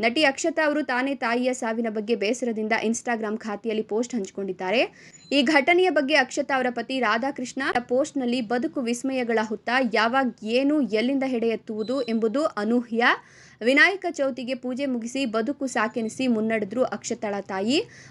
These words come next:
ಒಂದಿಷ್ಟಾದ್ರೂ ಅಮ್ಮ ಉಳಿದಿರ್ಲೆಂಬ ಸ್ವಾರ್ಥಕ್ಕೆ ಮಗಳು ಮುಂದಾಗಿ ಅಮ್ಮನ ನೇತ್ರದಾನ ಮಾಡಿಸಿದ್ಲು.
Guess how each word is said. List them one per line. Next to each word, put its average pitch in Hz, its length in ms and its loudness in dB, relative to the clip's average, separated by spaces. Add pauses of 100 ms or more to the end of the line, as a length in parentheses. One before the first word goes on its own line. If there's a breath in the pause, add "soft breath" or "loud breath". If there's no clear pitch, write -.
ಒಂದಿಷ್ಟಾದ್ರೂ 330 600 2
ಅಮ್ಮ 254 360 2
ಉಳಿದಿರ್ಲೆಂಬ 240 640 2
ಸ್ವಾರ್ಥಕ್ಕೆ 240 580 -2
ಮಗಳು 214 380 0
ಮುಂದಾಗಿ 214 520 2
ಅಮ್ಮನ 254 440 2
ನೇತ್ರದಾನ 220 500 -4
ಮಾಡಿಸಿದ್ಲು. 202 560 -2